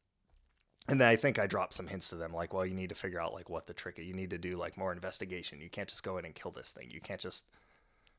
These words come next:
murder it. You can't murder your problem away on this one. You have to think it through."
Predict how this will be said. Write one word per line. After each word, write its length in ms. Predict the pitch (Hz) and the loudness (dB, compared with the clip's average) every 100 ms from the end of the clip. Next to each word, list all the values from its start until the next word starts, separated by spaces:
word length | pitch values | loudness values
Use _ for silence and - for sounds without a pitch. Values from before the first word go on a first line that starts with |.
| - | -10
murder 460 | 107 113 120 92 82 | 0 8 8 8 4
it. 140 | 73 - | -2 -6
You 100 | 107 | 0
can't 220 | 131 - | 2 4
murder 340 | 110 110 104 | 8 10 10
your 140 | 92 90 | 8 4
problem 400 | 113 92 90 82 | 4 4 2 0
away 200 | 82 78 | -2 -2
on 80 | 90 | -4
this 160 | 82 - | -4 -4
one. 100 | 87 | -4
You 60 | |
have 100 | 80 - | -4 -4
to 60 | |
think 240 | - 82 - | -8 -8 -8
it 100 | - | -8
through." 220 | 87 | -8